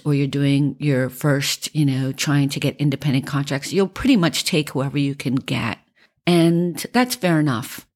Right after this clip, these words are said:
But at some point, you do have to start making decisions on what kind of clients you want to deal with,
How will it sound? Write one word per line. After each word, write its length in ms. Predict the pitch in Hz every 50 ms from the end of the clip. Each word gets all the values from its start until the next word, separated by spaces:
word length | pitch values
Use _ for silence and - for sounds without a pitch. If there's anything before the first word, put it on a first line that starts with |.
| _ _ _ - -
But 100 | 202 190
at 80 | 185
some 220 | - - 269 269 262
point, 320 | 262 - 226 208 202 -
you 100 | 175 180
do 440 | 156 147 - 175 180 175 180 175 170
have 380 | 147 135 160 156 165 151 - _
to 420 | - 165 165 156 156 156 151 147
start 600 | 147 - - - - 165 147 151 151 143 - -
making 440 | 160 165 156 151 - - 160 160 139
decisions 720 | - 143 139 - - - 160 156 135 143 147 147 147 139
on 260 | - - 151 147 147 147
what 240 | 139 160 147 -
kind 300 | - - - 160 160 147
of 120 | 143 143 -
clients 520 | - - 147 139 143 143 143 151 143 -
you 80 | 143 143
want 180 | 139 135 131
to 80 | 139 135
deal 420 | 131 - 139 143 147 143 143 147
with, 360 | 143 139 131 123 131 143 -